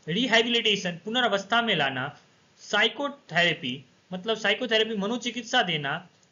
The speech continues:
use of modern psychotropic drugs, जो नए जो साइकोट्रोपिक जो ड्रग्स हैं,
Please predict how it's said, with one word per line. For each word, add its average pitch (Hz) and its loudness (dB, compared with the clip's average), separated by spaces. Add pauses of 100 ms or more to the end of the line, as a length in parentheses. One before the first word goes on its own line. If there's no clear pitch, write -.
use 247 -4
of 247 4 (220)
modern 208 2
psychotropic 214 0
drugs, 147 -2 (400)
जो 214 -2
नए 180 2
जो 254 -2
साइकोट्रोपिक 214 -2
जो 196 -4
ड्रग्स 175 -2
हैं, 123 -6